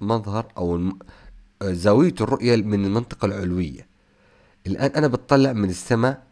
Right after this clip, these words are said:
على الكراسي، هاي كرسي هون وكرسي هون وهذه الأرضية تبعيتنا، ونفس الإشي من تحت ومن اليمين واليسار بيعطيني زاوية اليسرى، ومثلا من الناحية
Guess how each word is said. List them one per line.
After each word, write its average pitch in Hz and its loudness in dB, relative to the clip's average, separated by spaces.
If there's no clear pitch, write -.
على 101 2
الكراسي، 92 -4
هاي 101 -4
كرسي 87 -8
هون 104 -6
وكرسي 90 -12
هون 101 -2
وهذه 92 -2
الأرضية 87 -4
تبعيتنا، 82 -8
ونفس 135 0
الإشي 123 0
من 90 -2
تحت 113 -4
ومن 90 -4
اليمين 92 0
واليسار 90 0
بيعطيني 90 0
زاوية 90 0
اليسرى، 90 -4
ومثلا 101 -2
من 101 0
الناحية 107 -2